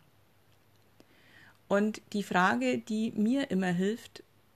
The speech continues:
bin ich hier an der richtigen Stelle? Ist dieser Prozess jetzt noch nötig? Ist hier noch Wachstum für mich drin? Ist hier noch ein Geschenk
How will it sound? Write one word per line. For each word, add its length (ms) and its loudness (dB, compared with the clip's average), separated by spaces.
bin 140 0
ich 120 -4
hier 340 -2
an 160 -2
der 120 0
richtigen 420 -6
Stelle? 440 -4
Ist 300 -6
dieser 200 -4
Prozess 640 -8
jetzt 300 -4
noch 240 -6
nötig? 560 -2
Ist 200 0
hier 380 0
noch 340 -2
Wachstum 640 0
für 220 -8
mich 300 -8
drin? 340 -6
Ist 200 0
hier 180 2
noch 180 2
ein 280 -2
Geschenk 420 -4